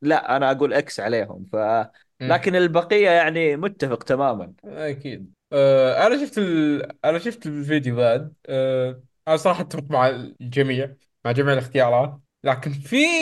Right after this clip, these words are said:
Speaker 2: اختيار أنا استغربت إنه ما كان موجود. كذا ما-، توقعته بيكون موجود، بس استغربت إنه ما كان موجود.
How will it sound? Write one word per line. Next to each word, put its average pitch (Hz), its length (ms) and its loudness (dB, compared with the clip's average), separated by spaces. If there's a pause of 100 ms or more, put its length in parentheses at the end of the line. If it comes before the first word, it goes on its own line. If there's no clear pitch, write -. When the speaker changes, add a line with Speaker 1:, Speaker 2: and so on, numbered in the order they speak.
(280)
Speaker 2:
اختيار 214 500 2
أنا 196 80 2
استغربت 190 480 -2
إنه 147 160 -2
ما 135 340 -2
كان 131 200 -2
موجود. 123 580 -4 (200)
كذا 117 260 0
ما-، 104 360 -6
توقعته 135 440 0
بيكون 135 200 -2
موجود، 123 300 -2
بس - 260 -12
استغربت 110 560 -2
إنه 107 120 -6
ما 110 100 -4
كان 101 140 -6
موجود. 104 460 -6